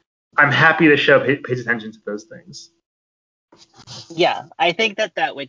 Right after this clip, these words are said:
Speaker 2: the way that they handle the witchcraft of it all is just so incredible because it is extremely funny, but they also walk, as you said, they walk this, like, incredibly fine line where, like,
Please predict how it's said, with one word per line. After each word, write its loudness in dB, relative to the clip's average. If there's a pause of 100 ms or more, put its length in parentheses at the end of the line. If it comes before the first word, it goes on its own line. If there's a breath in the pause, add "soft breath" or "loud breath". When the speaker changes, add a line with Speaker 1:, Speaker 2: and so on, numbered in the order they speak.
Speaker 2:
the -6
way -8
that -8
they -10
handle -10
the -14
witchcraft -12
of -12
it -8
all -8
is -8
just -2
so 2
incredible 0
because -8
it -2
is 0 (440 loud breath)
extremely -4
funny, -10
but -6
they 0
also -2
walk, -2 (120)
as -6
you -6
said, -2
they -4
walk -6
this, -4
like, -4
incredibly -6
fine -8
line -4 (360 loud breath)
where, 2
like, -10